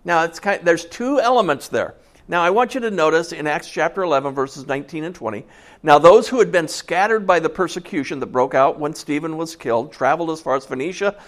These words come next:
Cyprus, and Antioch, spreading the word only among the Jews." Now, what is, what, what word did they spread? It was the word of God.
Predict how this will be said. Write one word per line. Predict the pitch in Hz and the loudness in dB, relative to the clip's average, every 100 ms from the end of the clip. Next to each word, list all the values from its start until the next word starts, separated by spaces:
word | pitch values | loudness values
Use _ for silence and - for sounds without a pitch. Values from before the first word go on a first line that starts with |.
| - | -20
Cyprus, | - 147 147 147 147 147 - | -4 2 2 0 -4 -6 -8
and | 135 | -8
Antioch, | - 123 120 117 98 - | -6 -8 -6 -6 -6 -8
spreading | - - - 151 170 202 202 208 | -16 -18 -2 2 4 4 2 0
the | 165 | -2
word | 143 165 214 131 123 147 - _ - | -2 -2 2 4 2 -2 -10 _ -6
only | 131 151 160 | -4 -4 -4
among | 160 165 | -4 -4
the | 165 | -8
Jews." | 202 170 - - - - | -6 -8 -8 -20 -20 -8
Now, | 175 | -6
what | 170 247 | 2 2
is, | 427 - | 2 -4
what, | 175 233 240 | 0 -2 0
what | 196 160 170 170 185 214 262 262 - _ _ _ 139 151 151 170 | -10 -6 -6 -6 -6 0 0 -2 -20 _ _ _ -20 -16 -12 -12
word | 180 214 202 170 | -4 0 2 0
did | 156 | 0
they | 139 | 0
spread? | - - 139 123 82 - _ _ - | -2 -4 0 0 -2 -10 _ _ -6
It | 170 | -2
was | 165 | 0
the | 170 | 0
word | 156 175 165 | 0 2 4
of | 170 165 - _ _ _ _ _ - - - - _ - - - | 4 2 -4 _ _ _ _ _ -20 -20 -20 -20 _ -20 -20 -4
God. | 165 135 - - | 0 0 -2 -14